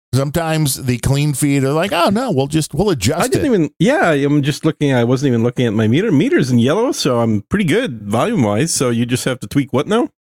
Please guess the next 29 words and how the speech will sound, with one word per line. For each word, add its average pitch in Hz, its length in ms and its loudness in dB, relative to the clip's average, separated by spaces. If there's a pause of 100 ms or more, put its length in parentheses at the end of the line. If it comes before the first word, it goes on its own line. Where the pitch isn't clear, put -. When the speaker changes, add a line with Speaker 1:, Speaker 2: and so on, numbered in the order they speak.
(120)
Speaker 1:
Yeah, 220 80 2
it 214 40 2
was 190 120 0
just 226 160 -4
the 202 80 -2
high 156 240 -2
end. 90 200 -2
It 92 40 0
was 113 180 -2
you, 151 160 0
almost 214 400 -2
a 208 60 0
little 120 300 2
Speaker 2:
Mm. - 80 0
Speaker 1:
bit 98 200 -4
too, 190 380 -2
uh, 131 240 0 (580)
you 135 80 0
know, 135 100 -2
with 143 200 -2
the, 123 300 0
uh, 104 180 0
sibilance. - 1200 -2 (920)
Speaker 2:
Oh, 165 120 0
I 147 100 -2
know 127 140 0
what 101 100 -4
it 90 140 -4
is. - 200 -2